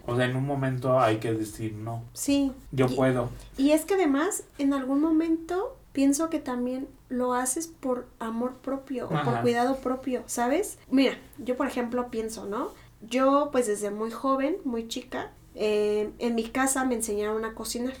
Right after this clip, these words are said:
Speaker 1: Ajá.
Speaker 2: Y yo, por ejemplo, de verdad puedo, no, no hago así comidas súper elaboradas, ¿no? Pero a veces me, me dan ganas de inventar o cosas así y probar un platillo o hace-, o intentar hacerlo, ¿no? Y esa parte, por ejemplo, también a mí me encanta de ti, porque tú también lo haces, ¿no?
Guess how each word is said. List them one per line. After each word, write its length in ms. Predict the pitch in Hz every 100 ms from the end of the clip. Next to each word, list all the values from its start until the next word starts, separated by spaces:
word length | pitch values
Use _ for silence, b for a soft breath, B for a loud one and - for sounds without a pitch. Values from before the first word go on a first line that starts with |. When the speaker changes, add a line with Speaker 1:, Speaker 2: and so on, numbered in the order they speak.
| -
Speaker 1:
Ajá. 280 | 139 120 120 123
Speaker 2:
Y 100 | 262
yo, 140 | 277 330
por 80 | 370
ejemplo, 340 | 311 302 320
de 120 | 302
verdad 360 | 254 240 269 285
puedo, 760 | - 262 269 269 269 262 262 -
no, 180 | 226 233
no 160 | 233 226
hago 220 | 226 233
así 220 | 233 233
comidas 300 | - 220 226
súper 300 | - 247 214
elaboradas, 540 | 226 - 247 123 226 220
¿no? 160 | 262
Pero 160 | 262 190
a 80 | 190
veces 240 | 196 220
me, 240 | 214 208 - B B -
me 100 | 214
dan 140 | 214
ganas 280 | 220 226 226
de 80 | 220
inventar 680 | 220 214 240 233 226 247 247
o 80 |
cosas 340 | 226 208 240 226
así 220 | 254 269 262
y 180 | 247
probar 380 | 240 214 208 214
un 140 | 214 208
platillo 720 | 220 226 262 254 254 240 240
o 40 | 202
hace-, 200 | - 202
o 60 |
intentar 320 | 208 202 202
hacerlo, 320 | 214 202 - 208
¿no? 180 | 330 -
Y 140 | 294 320
esa 240 | 330 381
parte, 240 | 339 339
por 120 | 330 247
ejemplo, 340 | 240 247 277
también 260 | 254 226 240
a 40 |
mí 120 | 247
me 100 | 262
encanta 520 | 262 254 240 240 233 -
de 140 | 214
ti, 220 | 220 381 - - - -
porque 240 | 220 214
tú 100 | 196
también 320 | 214 220 208
lo 140 | 208 214
haces, 320 | 294 208 190
¿no? 180 | 214